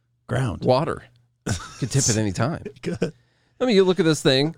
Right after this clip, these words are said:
Speaker 2: Um, we're not dealing with a large amount. The point is, all he wants is more tax money. That's
Speaker 1: Yeah.
Speaker 2: it. If you just give,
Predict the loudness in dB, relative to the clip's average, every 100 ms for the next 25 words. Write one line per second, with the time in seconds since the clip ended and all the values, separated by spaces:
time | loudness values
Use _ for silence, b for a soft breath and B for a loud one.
0 | 2 4 4 2 0 2 4 4 4 2
1 | 2 2 4 2 2 2 2 2 -2 -4
2 | 0 2 2 2 2 2 0 2 4 4
3 | 2 2 2 0 0 0 2 0 -2 -6
4 | -8 -10 -12 -2 0 0 -6 -4 -6 -2
5 | 0 0 2 2 2 -2